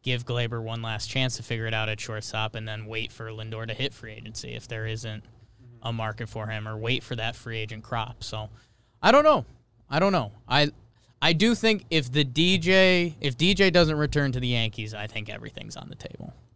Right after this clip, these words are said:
Speaker 2: Yeah. Cool. All right. Well, thank you guys very much for hanging out with us. That was some Yankees talk. We will be recording next week's episode. It'll always be Mondays and Wednesdays.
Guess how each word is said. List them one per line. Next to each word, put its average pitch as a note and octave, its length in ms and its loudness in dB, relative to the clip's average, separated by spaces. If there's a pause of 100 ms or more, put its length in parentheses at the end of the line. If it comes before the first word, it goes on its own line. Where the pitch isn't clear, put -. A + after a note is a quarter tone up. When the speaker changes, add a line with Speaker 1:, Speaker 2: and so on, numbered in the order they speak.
(140)
Speaker 2:
Yeah. G#2+ 140 -16 (680)
Cool. F3 240 0 (520)
All F#3+ 100 10
right. C4+ 180 6 (120)
Well, D#3+ 80 -4
thank F#3 220 6
you F#3+ 60 6
guys G3 180 10
very F#3 180 8
much F#3 140 6
for F3+ 100 4
hanging F#3 220 6
out F3+ 120 8
with F#3 80 6
us. F#3 120 6
That F3 80 6
was E3 120 4
some E3+ 100 2
Yankees D#3+ 300 2
talk. D#3+ 320 6
We F3+ 640 8
will E3+ 240 8
be E3 160 8
recording D#3+ 580 6
next D#3+ 240 2
week's D3 180 2
episode. D#3 520 6
It'll C#3+ 120 8
always D3 220 10
be D3 300 6
Mondays D3+ 680 8
and B2+ 300 4
Wednesdays. C3+ 800 4